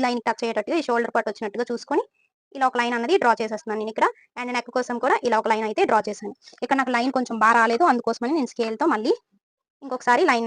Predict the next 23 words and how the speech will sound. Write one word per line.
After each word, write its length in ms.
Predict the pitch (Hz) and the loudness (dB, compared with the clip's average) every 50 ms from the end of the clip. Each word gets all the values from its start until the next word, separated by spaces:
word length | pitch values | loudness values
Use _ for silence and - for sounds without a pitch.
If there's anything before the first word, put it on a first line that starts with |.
| 226 | 0
అయితే 120 | 220 - - 320 | 2 2 2 4
డ్రా 80 | 262 220 208 208 | 4 2 2 0
చేస్తున్నాను. 360 | 202 - - 214 220 208 - _ - - - - _ _ _ _ _ _ _ _ _ _ - 277 | -2 -6 -6 -10 -12 -12 -12 _ -20 -18 -18 -18 _ _ _ _ _ _ _ _ _ _ -4 -2
ఇలా 100 | 302 294 247 | 0 2 4
డ్రా 100 | 254 247 240 | 6 4 4
చేసిన 180 | 254 254 - 247 240 | 4 0 0 0 0
తర్వాత 260 | 226 220 226 220 - 370 523 466 - - _ - | 2 2 2 2 2 0 0 0 -4 -14 _ -6
ఇది 80 | 247 269 269 | -2 0 0
మనకి 180 | 277 262 370 285 233 | 0 2 2 4 6
బ్యాక్ 200 | 240 254 269 - | 6 6 6 6
సైడ్ 140 | 302 302 277 | 4 4 4
నెక్ 160 | 262 226 - 254 240 | 4 2 2 2 2
కాబట్టి 360 | 233 214 214 208 - - 359 523 - - _ _ _ _ _ _ _ _ _ _ _ _ - - | 4 4 2 0 0 2 2 2 2 -2 _ _ _ _ _ _ _ _ _ _ _ _ -18 -8
ఒక 100 | - 240 233 226 226 | -4 -2 0 0 2
వన్ 120 | 233 233 254 | 2 2 2
అండ్ 100 | 262 262 | 4 2
హాఫ్ 120 | 262 - 247 | 2 2 0
ఇంచ్ 140 | 247 - - 226 - _ _ _ - | -4 -4 -6 -8 -8 _ _ _ 0
లేదంటే 280 | 247 233 233 233 233 269 254 233 | 0 0 2 2 2 2 2 2
వన్ 120 | 226 233 240 | 2 2 0
ఇంచ్ 140 | 240 - - - _ - - _ _ _ _ _ _ _ _ _ _ - | -4 -6 -10 -14 _ -16 -16 _ _ _ _ _ _ _ _ _ _ -10
పెట్టుకున్నా 320 | 247 - - 247 254 302 - | -8 -8 -6 -4 -4 -2 -2
సరిపోతుంది. 400 | 269 247 - 240 208 233 254 392 | -2 -2 -2 -2 -4 -2 -2 -2